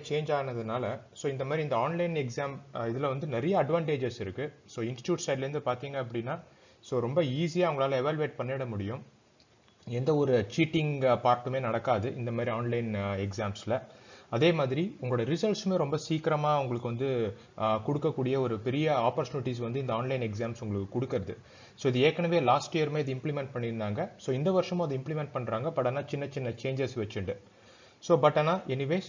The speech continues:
so நம்ம எப்படி இந்த ஆன்லைன் எக்ஸாம்ஸை நம்ம வந்து அப்ரோச் பண்ணலாம் அப்படிங்கிறத நம்ம பார்க்குறோம்.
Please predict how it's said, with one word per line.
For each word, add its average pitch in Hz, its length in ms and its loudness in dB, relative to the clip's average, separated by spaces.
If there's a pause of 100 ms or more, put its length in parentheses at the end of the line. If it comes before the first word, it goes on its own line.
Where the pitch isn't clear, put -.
so - 180 0
நம்ம 135 200 2
எப்படி 135 320 4
இந்த 147 220 4
ஆன்லைன் 147 300 2
எக்ஸாம்ஸை 127 440 -4
நம்ம 123 180 -2
வந்து 113 160 0
அப்ரோச் 151 380 0
பண்ணலாம் 110 340 -2 (320)
அப்படிங்கிறத 131 500 0
நம்ம 120 160 -2
பார்க்குறோம். 117 300 0